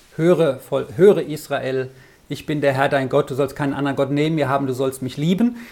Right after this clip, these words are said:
kann man sagen. Aber das auch hier ist ja so ein Gebet, das ist, das ist in seiner, in seiner Fürsorge so phänomenal, deswegen ist es auch so beliebt. Und das, äh, zu lernen, hilft einem selbst, sich die Gegenwart Gottes zu gegenwärtigen und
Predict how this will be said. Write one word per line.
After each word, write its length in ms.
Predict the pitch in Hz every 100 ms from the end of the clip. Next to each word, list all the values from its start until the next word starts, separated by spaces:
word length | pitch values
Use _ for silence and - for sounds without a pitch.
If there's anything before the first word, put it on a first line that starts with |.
| -
kann 140 | 147
man 140 | 147 131
sagen. 440 | 143 156 180 185 - - -
Aber 260 | 147 151
das 360 | 156 151 - 143
auch 240 | 143 -
hier 160 | 139 127
ist 160 | 120
ja 140 | 139 127
so 160 | 135
ein 200 | 139 135
Gebet, 520 | 139 139 143 143 - 143
das 120 | -
ist, 400 | 160 - - -
das 160 | 147 -
ist 180 | 170 -
in 100 | 143
seiner, 420 | 139 135 135 127 - - -
in 100 | 147
seiner 380 | 160 151 151 151
Fürsorge 960 | - - 214 190 156 156 151 135 127 117
so 340 | 120 127 180
phänomenal, 840 | 185 - 180 170 156 147 139 147 151
deswegen 340 | 147 156 147
ist 140 | 147 151
es 120 | -
auch 160 | 143
so 200 | - 147
beliebt. 500 | 131 147 165 - -
Und 240 | 214 131 135
das, 340 | 151 - - -
äh, 580 | 139 131 131 143 139 -
zu 180 | - 156
lernen, 600 | 156 185 208 180 247 - - -
hilft 400 | - 202 208 - - _ -
einem 300 | 139 180 175
selbst, 500 | 147 185 - - -
sich 280 | 143 - - -
die 280 | 139 147 147
Gegenwart 460 | 190 202 160 151
Gottes 420 | 160 156 131 -
zu 120 | - 131
gegenwärtigen 640 | 135 131 143 143 - 135
und 180 | 156